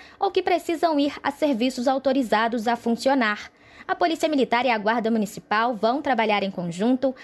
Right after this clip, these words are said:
para evitar aglomerações. Após as oito da noite,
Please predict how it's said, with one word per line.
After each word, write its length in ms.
para 220
evitar 360
aglomerações. 1000
Após 500
as 180
oito 220
da 160
noite, 540